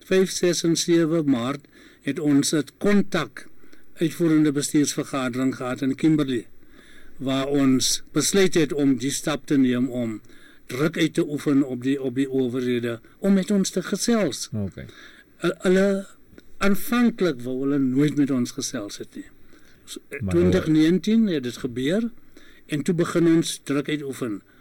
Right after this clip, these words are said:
Speaker 1: We, we've marched to the union buildings, we marched to, to the G E P F, uh, provincial offices, and in some instances their, uh, uh, their smaller offices in towns and so on.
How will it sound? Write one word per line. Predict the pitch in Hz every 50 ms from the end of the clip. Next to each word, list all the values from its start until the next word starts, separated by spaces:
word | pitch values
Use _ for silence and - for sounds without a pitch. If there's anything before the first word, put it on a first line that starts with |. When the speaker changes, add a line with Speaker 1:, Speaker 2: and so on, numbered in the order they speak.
| - - _ _ _ _
Speaker 1:
We, | - 143 147 147 147
we've | 143 139 135 131 120 123
marched | 123 123 117 131 151 151 - -
to | - 151
the | 139 135
union | 135 139 147 160 170 175 170 165
buildings, | 139 156 156 165 165 180 190 190 165 - - - - - - _ -
we | 143 127
marched | 117 110 110 123 147 156 147 - - -
to, | 160 151 143 139 139 135 127 120 - _ _ _ _ _ _ _ _ _ _ _ _ - - - -
to | - 156 143 139 135 135
the | 123 135 123 117 117
G | - - 147 156 170 165
E | 160
P | - - 160 156 151
F, | 143 139 120 - - - - - - - - -
uh, | - 147 143 131 123 -
provincial | - 143 139 113 123 131 147 147 - 165 165 -
offices, | - 175 165 - 185 160 - 190 185 175 - - - - - - -
and | 139 131
in | 131 131 135
some | - - 165 160 156 160 147
instances | 151 151 147 147 - 156 139 - - 151 147 131 117
their, | 127 131 123 120 120 117 117 110 - - - - - - - _
uh, | - 131 123 120 113 110 110 110 113 117 113 113 - _ -
uh, | 143 120 113 113 127 - 127 113 113
their | 131 131 127 123 120 117 113 - - -
smaller | - - - 180 175 170 175 170 170
offices | 175 156 151 139 - 160 139 165 160 147
in | 170 160 147 139
towns | 135 - 156 156 160 160 165 156 160
and | 165 160 151
so | - 165
on. | 170 180 196 202